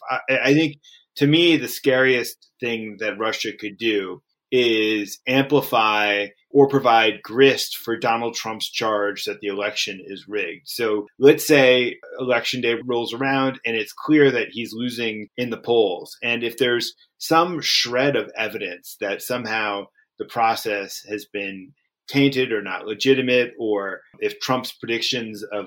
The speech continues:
uh, you know, his allegations of fraud have some sort of, uh, shred of, of basis, then he's going to try to say that the results of the election are illegitimate. And so what they could do, and what they've done in, in, in Ukraine in, in twenty fourteen,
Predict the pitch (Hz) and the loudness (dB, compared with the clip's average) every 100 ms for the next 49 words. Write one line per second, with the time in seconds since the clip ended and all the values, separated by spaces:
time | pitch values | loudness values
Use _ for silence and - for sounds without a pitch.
0 | - 117 127 113 110 113 113 113 107 120 | -6 -8 -6 -6 -4 -2 -2 -2 -2 -4
1 | 101 - 123 120 120 110 101 104 110 110 | -8 -6 -2 0 0 -2 -4 -6 -8 -10
2 | 107 101 95 _ 90 78 - - 123 120 | -10 -10 -14 _ -12 -4 -4 0 0 2
3 | 110 95 - 110 98 - 113 123 - 107 | 0 -4 -4 -4 -4 -4 0 0 0 -4
4 | 92 - 107 107 101 - - 165 147 139 | -6 -6 -4 -4 -6 -8 0 2 4 4
5 | 123 120 110 110 110 113 113 104 - 113 | 4 0 -4 -2 -2 -2 -2 -4 -8 -6
6 | 110 113 110 - 113 107 104 - 104 98 | -4 -2 -4 -2 -2 0 -2 -4 -6 -8
7 | 110 104 113 104 92 - - 110 127 117 | -6 -4 -4 -6 -8 -12 -16 -4 0 2
8 | - - - _ - 151 151 139 139 - | 0 -8 -20 _ 4 6 8 6 6 0
9 | 233 196 117 90 87 104 _ _ _ 120 | 0 0 -2 -4 -6 -10 _ _ _ -2
10 | 117 110 107 104 123 120 113 131 127 123 | 0 0 -2 -4 -4 -2 -2 0 0 0
11 | 110 101 107 101 - 113 104 101 101 - | -6 -10 -10 -12 -10 -8 -8 -10 -14 -8
12 | 123 120 117 107 98 107 101 - 110 101 | -4 -2 -2 -4 -8 -12 -12 -12 -12 -8
13 | 107 104 - 175 131 | -6 -6 -2 -2 -2